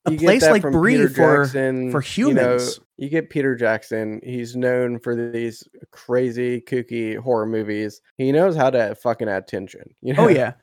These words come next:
Speaker 1: Well, and
Speaker 2: He
Speaker 1: to
Speaker 2: knows what scares him, and he knows how to scare you a little bit.
Speaker 1: <laughs> To his credit, you know, to think on the element and to portray what you would get in text. Bree to hobbits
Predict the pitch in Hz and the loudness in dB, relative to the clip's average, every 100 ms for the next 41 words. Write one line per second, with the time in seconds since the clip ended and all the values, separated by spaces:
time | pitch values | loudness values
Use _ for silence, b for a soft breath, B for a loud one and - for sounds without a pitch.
0 | _ 220 262 262 269 269 - _ - 131 | _ 0 0 0 -2 -2 -6 _ -4 0
1 | - 180 190 165 151 - 147 143 131 139 | 2 2 4 2 2 0 2 2 2 0
2 | 131 127 117 131 131 123 120 110 110 113 | 0 0 -4 -2 0 0 2 0 0 -2
3 | 104 - 120 110 110 117 110 110 110 107 | -4 -6 -2 0 0 -2 -2 -2 -2 -4
4 | 101 98 95 - 165 - - 202 - - | -4 -4 -6 -6 -6 -6 0 2 2 0
5 | - 170 - B B B - 233 220 202 | -2 -6 -12 B B B -6 -4 -2 2
6 | 220 220 - - 170 139 113 - _ - | 2 0 -8 0 2 2 -2 -10 _ 0
7 | 165 151 147 143 135 - - - 185 175 | 2 6 4 4 0 -6 -8 0 0 2
8 | 233 247 - - _ 180 180 175 175 170 | 0 0 -4 -18 _ 4 6 4 2 -2
9 | 147 156 160 156 147 135 127 - 151 143 | -2 0 2 2 2 0 -4 -2 -4 -2
10 | 175 160 - - 175 - - 202 214 226 | -4 -4 -6 -6 -6 -6 -2 2 4 2
11 | 175 175 156 156 151 143 135 135 123 - | 0 -2 0 0 0 -2 -4 -4 -8 -4
12 | 139 - - _ _ _ - 139 147 165 | -4 -4 -14 _ _ _ -12 -4 0 2
13 | 190 214 220 _ - 240 - 135 131 135 | 2 -2 -8 _ -10 -8 -4 -2 -2 -2
14 | 135 | -6